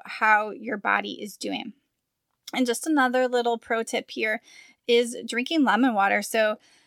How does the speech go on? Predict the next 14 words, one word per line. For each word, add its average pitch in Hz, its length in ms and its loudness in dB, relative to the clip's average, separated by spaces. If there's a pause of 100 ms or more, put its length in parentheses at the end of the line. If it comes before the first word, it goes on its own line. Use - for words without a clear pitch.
(180)
especially 240 460 0
before 247 640 2
a - 140 -2
meal, 220 380 -4
lemon 226 320 2
can 226 160 -4
help 214 220 -4
with 208 200 -8
digestion. 247 760 -2
It 226 100 -6
can 233 120 -8
help 226 180 -8
with 233 120 -6
a 214 260 -2